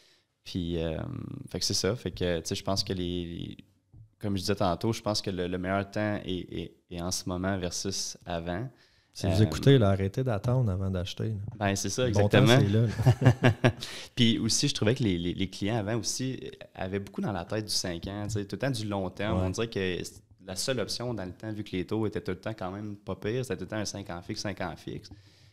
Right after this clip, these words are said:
Speaker 1: Mais tu sais, il y a d'autres options aussi, hein. Tu sais, des, en ce moment,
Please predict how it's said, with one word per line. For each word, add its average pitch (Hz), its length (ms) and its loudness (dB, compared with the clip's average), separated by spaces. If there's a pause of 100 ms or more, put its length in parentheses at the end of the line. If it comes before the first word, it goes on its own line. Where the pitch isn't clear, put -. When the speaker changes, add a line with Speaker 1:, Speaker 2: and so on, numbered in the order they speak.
(120)
Speaker 1:
Mais 90 140 -10
tu - 60 -8
sais, 120 80 -4
il - 20 0
y 101 40 2
a 90 40 -2
d'autres 104 220 2
options 117 340 2
aussi, 113 340 2
hein. 90 400 -2
Tu - 60 -14
sais, - 60 -12
des, 85 280 -4
en 87 100 -4
ce - 100 -4
moment, 104 280 -2